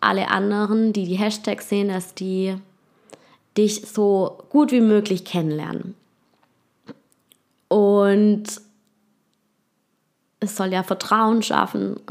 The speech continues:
Ähm, aber ich hab gemerkt, ich in dem Moment, ich meine, das kennst du sicherlich auch, wenn ich anfange, <laughs> irgendwie von meinem Essen, von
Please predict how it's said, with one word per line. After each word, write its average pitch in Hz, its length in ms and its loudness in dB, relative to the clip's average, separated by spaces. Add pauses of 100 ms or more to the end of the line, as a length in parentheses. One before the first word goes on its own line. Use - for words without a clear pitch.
Ähm, - 400 -6 (1080)
aber 214 260 4
ich 220 160 0
hab 240 200 -2
gemerkt, 202 1040 2 (1700)
ich - 600 -2 (260)
in 214 120 4
dem 285 140 6
Moment, 320 720 2
ich - 100 -14
meine, 202 200 2
das 196 120 -6
kennst 233 300 0
du 220 40 0
sicherlich 175 600 -4
auch, 214 420 2 (920)
wenn 202 220 2
ich 269 460 0
anfange, 208 800 2 (140)
<laughs> 214 120 -4
irgendwie 214 380 2
von 208 140 0
meinem 185 200 0 (120)
Essen, 247 640 0 (520)
von 202 800 2